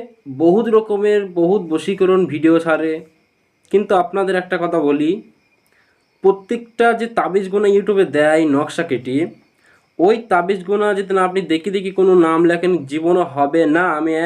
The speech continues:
এক লক্ষ গ্যারান্টি দিতে পারি হবে না, চ্যালেঞ্জ, হবে না, কাজ হবে না। এক একটা তাবিজের পেছনে টানা একুশ দিন অথবা একচল্লিশ দিন একটা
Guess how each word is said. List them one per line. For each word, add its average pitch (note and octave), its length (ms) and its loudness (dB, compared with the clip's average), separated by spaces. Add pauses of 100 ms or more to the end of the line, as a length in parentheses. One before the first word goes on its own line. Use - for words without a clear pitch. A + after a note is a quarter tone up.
(160)
এক F#3 80 0 (260)
লক্ষ G#3 340 -4 (240)
গ্যারান্টি D#3+ 380 -2
দিতে C#3+ 180 -16
পারি C#3+ 140 -2 (100)
হবে B2+ 220 -4 (200)
না, C#3 120 0 (500)
চ্যালেঞ্জ, C#3 320 -2 (120)
হবে B2 240 -4
না, A2+ 140 -6
কাজ A#2 200 -2
হবে G2+ 160 -10
না। G2 60 -18 (1120)
এক G#3 260 0 (100)
একটা A3+ 260 -2 (800)
তাবিজের F3+ 500 0
পেছনে E3+ 380 2 (1040)
টানা F3 220 2 (140)
একুশ F#3+ 260 -4 (120)
দিন A3 180 0
অথবা G3+ 180 -2 (100)
একচল্লিশ A#3 500 0
দিন A3+ 140 2
একটা A3 120 -2